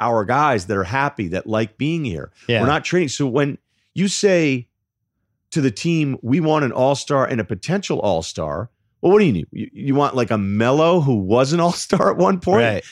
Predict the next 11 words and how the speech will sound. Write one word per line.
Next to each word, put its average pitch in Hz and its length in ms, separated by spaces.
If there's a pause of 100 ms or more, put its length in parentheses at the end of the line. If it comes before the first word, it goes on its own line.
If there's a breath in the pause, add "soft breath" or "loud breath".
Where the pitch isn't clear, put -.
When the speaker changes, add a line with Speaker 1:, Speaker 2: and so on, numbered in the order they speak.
(120 loud breath)
Speaker 1:
'Cause 123 160
we 185 100
can 165 160
do 117 160
that. 175 400
But 127 120
if 120 120
you're 190 80
talking 151 500 (280 soft breath)
twenty-nine-year-old 147 960
all-star 107 720